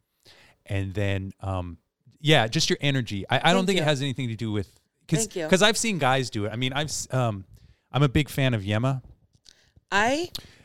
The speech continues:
Speaker 2: I recognized when, the first time I saw Yema, who's a new comedian that moved here from the East Coast.
Speaker 1: Oh, he's
Speaker 2: I
Speaker 1: not
Speaker 2: saw
Speaker 1: a
Speaker 2: him
Speaker 1: new comedian.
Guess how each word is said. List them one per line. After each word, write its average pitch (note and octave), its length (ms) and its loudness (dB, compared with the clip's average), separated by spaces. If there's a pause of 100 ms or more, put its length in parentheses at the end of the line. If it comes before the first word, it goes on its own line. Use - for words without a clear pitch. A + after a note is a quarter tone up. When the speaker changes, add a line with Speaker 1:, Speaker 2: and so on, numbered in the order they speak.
(440)
Speaker 2:
I A3+ 180 6
recognized A#3+ 600 2
when, F#3 200 -2
the F3 80 -4
first D4 320 6
time C#4 140 0
I B3 60 2
saw A#3 140 0
Yema, F3 360 2
who's E3+ 160 4
a F3 40 0
new F#3+ 120 4
comedian F3+ 400 0
that D#3 120 0
moved E3 180 2
here E3 100 2
from F3 120 -4
the D#3+ 80 -2
East D#3+ 180 -4
Coast. D3 240 -4 (160)
Speaker 1:
Oh, D#3 80 12
he's F3+ 120 10
Speaker 2:
I - 20 8
Speaker 1:
not G#3+ 120 8
Speaker 2:
saw - 60 10
Speaker 1:
a - 40 10
Speaker 2:
him E3 60 8
Speaker 1:
new E3+ 80 8
comedian. A2 460 2